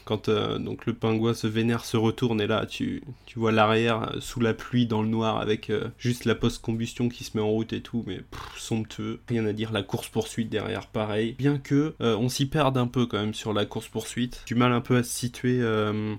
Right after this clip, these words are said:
assez compliqué à suivre, malgré des plans que j'ai jamais vus nulle part. Genre la caméra est sur la roue arrière, ou quelque chose comme ça, et deux secondes après, une fois que l'accident a lieu,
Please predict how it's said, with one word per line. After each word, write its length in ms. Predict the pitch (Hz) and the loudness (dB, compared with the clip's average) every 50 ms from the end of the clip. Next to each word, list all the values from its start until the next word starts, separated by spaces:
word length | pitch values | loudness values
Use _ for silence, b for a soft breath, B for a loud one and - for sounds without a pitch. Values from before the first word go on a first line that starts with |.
| - - | -6 -2
assez 280 | 120 120 113 - - 117 | -2 -2 0 0 -4 -2
compliqué 440 | - 120 113 - 120 113 - 117 | 0 -2 -2 -2 -4 -2 2 2
à 80 | 110 107 | 2 2
suivre, 380 | - - - 139 131 127 135 - - | 0 0 0 2 2 2 -2 -2 2
malgré 520 | 120 117 113 113 120 123 120 123 131 131 127 | 6 6 6 6 6 4 4 6 4 4 2
des 220 | 117 113 117 110 | 2 4 4 4
plans 360 | - - - - 127 123 123 120 - - - 120 | 4 2 0 2 4 4 4 2 -2 -8 -10 0
que 120 | - 120 | 2 2
j'ai 160 | 113 107 110 107 | 4 4 4 4
jamais 280 | 110 110 110 113 113 | 4 4 4 4 2
vus 140 | 110 113 113 | 2 0 0
nulle 160 | 110 113 110 | 0 0 0
part. 220 | 110 - 113 113 117 - | 2 0 0 0 0 0
Genre 140 | - 120 110 | 4 4 4
la 80 | 107 107 | 4 4
caméra 400 | - 123 117 120 117 123 131 123 | 4 4 4 4 4 4 2 2
est 20 | |
sur 180 | 120 - 110 107 | 0 0 -2 0
la 120 | 107 101 | 0 0
roue 240 | 101 107 117 135 135 | 0 2 2 4 4
arrière, 440 | 131 117 117 123 127 135 143 147 135 - | 4 4 2 2 2 2 0 -2 -2 -2
ou 80 | 120 | -2
quelque 220 | 120 - 117 120 - | 0 0 -2 0 0
chose 160 | 123 117 - | -2 -2 0
comme 160 | - 120 117 | -2 -2 -2
ça, 280 | 117 - 123 147 156 - - | 0 0 0 0 -2 -2 0
et 120 | 123 123 117 | 2 2 2
deux 260 | 113 110 123 135 139 | 2 2 4 4 4
secondes 340 | 135 127 127 131 139 139 123 | 4 4 4 4 6 6 6
après, 480 | 123 123 - - - 151 151 160 156 - | 4 4 0 -2 0 0 2 2 0 -4
une 40 | - | 0
fois 140 | - 147 135 | 2 2 2
que 100 | 139 - | 4 2
l'accident 480 | 127 123 - - 135 127 127 131 131 | 2 2 2 -2 0 2 4 4 6
a 80 | 127 120 | 6 6
lieu, 280 | 120 127 139 147 170 | 6 6 4 2 2